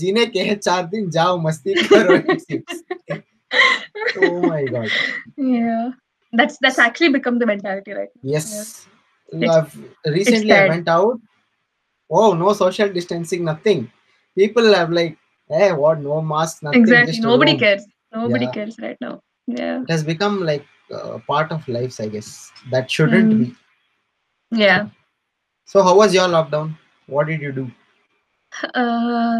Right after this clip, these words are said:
Speaker 2: so initially, I think it started in March, March, around March,
Speaker 1: Mm,
Speaker 2: right?
Speaker 1: March.
Speaker 2: So
Speaker 1: Yeah.
Speaker 2: March only, it was very, like, chill. I was doing nothing. It was like holidays. <laughs>
Speaker 1: Hmm.
Speaker 2: Then after that, then I started,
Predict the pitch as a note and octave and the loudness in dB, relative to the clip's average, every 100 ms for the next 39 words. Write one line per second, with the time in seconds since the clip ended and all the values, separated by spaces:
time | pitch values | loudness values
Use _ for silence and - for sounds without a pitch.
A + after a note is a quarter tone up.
0 | A#3 - C#4 B3+ B3+ B3 C#4+ D4 D#4 C#4+ | -4 -4 2 4 8 8 8 8 6 6
1 | D4+ D4 B3+ B3+ B3 B3 B3 - _ - | 6 6 4 4 4 4 0 -18 _ -14
2 | A#3+ - - G#3+ A3 C#4+ C#4 A#3+ G#3 A3 | -12 -6 2 2 2 4 6 6 4 0
3 | G3 G3 G#3 - G3 G#3+ G#3 G3 G#3 - | 0 0 -4 -14 -14 -10 -10 -10 -10 -10
4 | G3+ G3+ G#3 G#3 F#3+ G#3+ A#3 A3+ G#3+ - | -10 -6 -4 -6 -8 -10 -8 -10 -12 -10
5 | - - - B3+ B3 A3+ A3+ C#4 D#4 - | -10 -10 -2 4 6 6 6 4 2 0
6 | D#4 D4+ D#4 E4+ F4+ F4+ D4+ C#4 A#3+ A3+ | 4 6 8 8 6 4 2 2 2 0
7 | A#3+ A#3+ G#3+ G#3 - A3+ A3+ A3 G#3+ G#3+ | -2 -2 -4 -6 -6 -4 -4 -4 -2 -2
8 | G#3+ A#3 G#3 G3 G#3+ G#3+ G#3 G#3 G#3 G3+ | 2 4 4 0 -6 -6 -4 -4 -2 0
9 | F#3 G3+ G3 A3+ _ - - D#3+ - E4+ | 0 0 -2 -4 _ -8 2 2 4 0
10 | - F4+ - - - - C4+ C#4 C#4 A#3 | 0 -4 -4 -8 -8 -2 2 2 4 2
11 | C4+ - D4 C#4+ D#4 D#4+ _ - A#3 A#3+ | 2 0 2 4 2 0 _ -10 -2 0
12 | B3 B3 A#3+ - G#3+ A3+ | 2 0 -2 -2 -4 -2